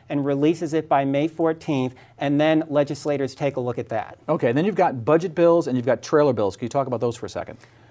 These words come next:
Speaker 1: So the budget bill, um, this is the several hundred, uh, pages long document that gets introduced every year. And there can be more than one budget bill.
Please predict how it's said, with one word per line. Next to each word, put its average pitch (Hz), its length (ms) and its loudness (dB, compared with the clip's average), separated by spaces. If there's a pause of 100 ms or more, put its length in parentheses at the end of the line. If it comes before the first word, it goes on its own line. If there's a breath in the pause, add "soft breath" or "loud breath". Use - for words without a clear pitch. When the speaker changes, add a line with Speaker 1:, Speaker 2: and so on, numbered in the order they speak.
(120)
Speaker 1:
So 160 380 6
the 160 120 2
budget 214 440 2
bill, 160 440 6
um, 131 420 2
this 160 220 0
is 143 160 -4
the 135 320 2 (120 loud breath)
several 160 420 2
hundred, 147 520 2
uh, 135 160 2
pages 143 460 0
long 139 320 4
document 139 540 2
that - 100 -4
gets 127 200 -2
introduced 139 560 -2
every 123 220 -2
year. 117 380 0 (240 loud breath)
And 147 320 0
there 156 160 6
can 196 160 0
be 208 100 2
more 208 220 6
than 220 160 -2
one 214 180 2
budget 190 380 0
bill. 139 420 4